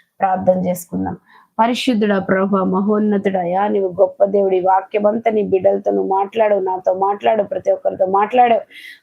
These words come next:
అయ్యా, ఈ వాక్యానుసారమైన జీవితాన్ని మాకు అనుగ్రహించమని, సహాయము దయచేయమని నాయనా. దేవా, నీవే కృప చూపించమని, ఆశీర్వదించమని, సహాయం చేయమని,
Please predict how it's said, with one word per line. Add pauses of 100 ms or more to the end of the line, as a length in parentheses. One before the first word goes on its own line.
అయ్యా,
ఈ
వాక్యానుసారమైన
జీవితాన్ని
మాకు
అనుగ్రహించమని, (380)
సహాయము
దయచేయమని
నాయనా. (340)
దేవా,
నీవే
కృప (160)
చూపించమని,
ఆశీర్వదించమని,
సహాయం
చేయమని,